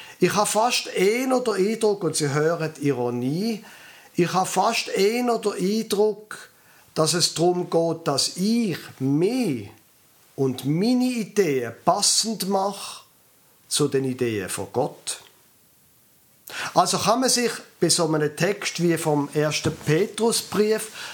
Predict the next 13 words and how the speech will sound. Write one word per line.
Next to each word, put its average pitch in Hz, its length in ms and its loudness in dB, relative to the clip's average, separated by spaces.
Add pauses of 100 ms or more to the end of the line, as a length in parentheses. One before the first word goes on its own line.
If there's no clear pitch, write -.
(140)
kann 175 180 2
man 196 80 2
sich 185 200 0
jetzt 175 200 0
einfach 156 400 -2 (100)
abwenden 214 640 2
und 185 180 2
sagen, 170 400 0
das 139 280 -2
will 226 260 2
ich - 140 -2
nicht. 240 500 -2 (640)
Oder 220 480 2